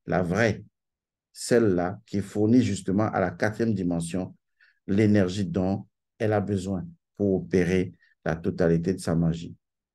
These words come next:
Vous vous rappelez, je vous ai déjà dit que nous aborderons une formation sur les mannes ancestrales et nous parlerons de la quatrième et de la cinquième dimension.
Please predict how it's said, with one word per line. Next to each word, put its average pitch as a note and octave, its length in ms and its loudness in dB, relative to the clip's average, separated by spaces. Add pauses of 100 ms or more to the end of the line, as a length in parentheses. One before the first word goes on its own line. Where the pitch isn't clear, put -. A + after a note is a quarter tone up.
(1300)
Vous B2 120 2
vous E3 100 4
rappelez, C#3+ 600 4
je A#2 140 -8
vous G#2+ 200 -2
ai B2 60 2
déjà A2+ 300 0
dit A2+ 320 -4
que C3 100 -4
nous A2+ 220 0
aborderons G2+ 480 -2
une A#2+ 120 -2
formation G2 520 -6
sur A2+ 200 -4
les G2 120 0
mannes A#2+ 440 0
ancestrales G#2 680 -4 (340)
et A#2+ 100 0
nous A2 140 0
parlerons F#2+ 440 -2
de G2 100 -4
la E2+ 160 -6 (100)
quatrième A2 400 -4
et - 80 -6
de F#2 80 -6
la E2+ 140 0
cinquième G2 560 -2
dimension. E2 520 -6